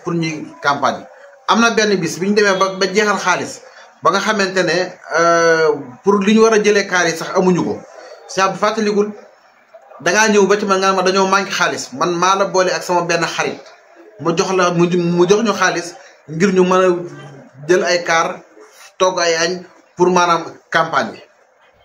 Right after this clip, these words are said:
Kon nag bàyyil foo toog naan ay sama millions yu bari laa ci def, defoo ci benn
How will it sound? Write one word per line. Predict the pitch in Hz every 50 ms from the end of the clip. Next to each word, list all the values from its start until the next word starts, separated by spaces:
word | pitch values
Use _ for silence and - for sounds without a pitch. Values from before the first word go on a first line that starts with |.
| _ _ _ _ _ _ _ _ _ _
Kon | - 180 185 190
nag | 185 180 170 - - - - - 143
bàyyil | 165 185 190 185 175 -
foo | 175 190 196 196
toog | 190 180 170 170
naan | 170 170 160
ay | 160 170 160
sama | 160 170 165 170 160
millions | 170 175 170 170 165 160
yu | 151
bari | 156 160 165 165
laa | 160 151 147 139
ci | 131
def, | 127 120 - 147
defoo | 165 180 208 208 202
ci | 170
benn | 151 180 196 202